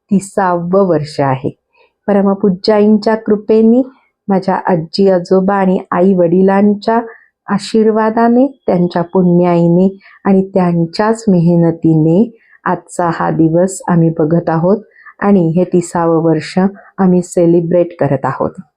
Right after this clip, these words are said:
आता दुसरं, दुसरा योग म्हणजे मणिकांचन योग असा आलेला आहे की ह्या तिसाव्या वर्षी सप्ताहात सात दिवस दोन कार्यक्रम असतात. दुपारी चार ते साडेपाच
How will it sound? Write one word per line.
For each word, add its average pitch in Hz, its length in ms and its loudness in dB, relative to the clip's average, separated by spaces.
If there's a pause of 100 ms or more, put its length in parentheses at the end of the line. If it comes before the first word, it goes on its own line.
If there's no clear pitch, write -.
(760)
आता 233 400 0
दुसरं, 220 640 0 (300)
दुसरा 190 520 -2
योग 214 380 2
म्हणजे 180 220 2
मणिकांचन 214 800 2
योग 226 220 2
असा 196 220 -2
आलेला 165 340 2
आहे 147 380 0 (440)
की 196 120 2
ह्या 180 140 0
तिसाव्या 180 680 -2
वर्षी 165 840 0 (460)
सप्ताहात 233 840 -4 (460)
सात 214 260 -2
दिवस 202 640 0 (280)
दोन 208 360 0
कार्यक्रम 170 520 -2
असतात. 147 280 -6 (420)
दुपारी 185 400 0
चार 190 360 -4
ते 208 220 0
साडेपाच 202 760 -2